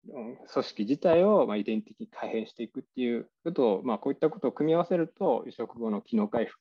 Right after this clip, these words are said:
がより良いものになるんじゃないかっていうような、まあ、そういう方向性が今、マウスの研究から分かってきているので、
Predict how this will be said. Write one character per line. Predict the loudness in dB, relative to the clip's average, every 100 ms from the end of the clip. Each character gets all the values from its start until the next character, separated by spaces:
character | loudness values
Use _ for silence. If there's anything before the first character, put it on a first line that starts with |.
| _
が | _ _ _ -20 -20 _
よ | 0 4
り | 6
良 | 6
い | 4
も | 2 -2
の |
に | -2
な | -4
る | -4
ん | -4
じ | -6
ゃ |
な | -8
い |
か | -14 -20
っ | _
て | -18
い | -18
う |
よ | -18
う |
な、 | -20 _ _ _ _ -10
ま | -10
あ、 |
そ | -2 2 4
う |
い | 6 6 4
う | 2
方 | 0 0
向 | 0 -4
性 | -2 0 4
が | 4 2 -2
今、 | -8
マ | -6 -6
ウ | -8
ス | -12
の | -16 -16 -8
研 | -6
究 | -4 -4
か | 0
ら | 2 4 0 -8 _ _ _ -12
分 | -6
か | -8
っ | -8
て | -18
き | -14
て | -12
い |
る | -12
の | -10
で、 | -10 -10